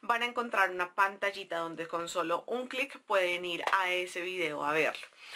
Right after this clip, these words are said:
Espero que tengan una linda semana, un lindo mes, cuando sea que estés viendo esto,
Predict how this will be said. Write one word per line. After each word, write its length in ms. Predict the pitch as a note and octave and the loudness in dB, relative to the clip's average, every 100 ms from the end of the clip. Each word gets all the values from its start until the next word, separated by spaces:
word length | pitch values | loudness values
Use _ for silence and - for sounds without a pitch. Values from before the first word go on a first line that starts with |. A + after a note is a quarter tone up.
| - - | -10 -2
Espero 340 | - - D4 D4+ | -2 2 2 2
que 100 | D#4+ | 0
tengan 320 | C#4+ A#3 A3 | 0 0 0
una 160 | A3 | 0
linda 280 | G#3+ A3 G#3+ | 0 0 -2
semana, 500 | A3 A3 G3+ A3 A3 | -2 2 6 6 4
un 120 | G3 | -2
lindo 320 | G3 G#3 G3 F#3+ | -4 -4 -2 2
mes, 320 | A3 C4 C4+ | 4 4 2
cuando 280 | A3 G3 G3 | 0 0 0
sea 240 | G3 E3+ | 0 0
que 80 | A3 | -2
estés 280 | A3 F#3+ F3+ | -6 -8 -2
viendo 300 | F3 F3 G3 | -2 4 4
esto, 360 | B3 - B3 | 4 2 -2